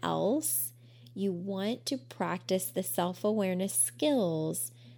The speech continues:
to figure out what exactly they're mirroring to you. The reason being is that a lot of times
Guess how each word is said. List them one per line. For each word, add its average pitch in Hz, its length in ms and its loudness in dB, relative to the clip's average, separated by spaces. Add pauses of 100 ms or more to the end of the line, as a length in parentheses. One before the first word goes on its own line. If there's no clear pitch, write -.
to 208 120 0
figure 202 540 -2 (120)
out 175 640 -2 (380)
what 196 440 0
exactly 185 1300 0 (260)
they're 190 680 2
mirroring 185 1120 2 (120)
to 175 300 -2
you. 160 320 0 (1200)
The 208 100 2
reason 262 580 2
being 233 420 4
is - 180 -4
that 190 200 -4
a - 40 -4
lot 208 300 -2
of 254 100 2
times 190 520 -2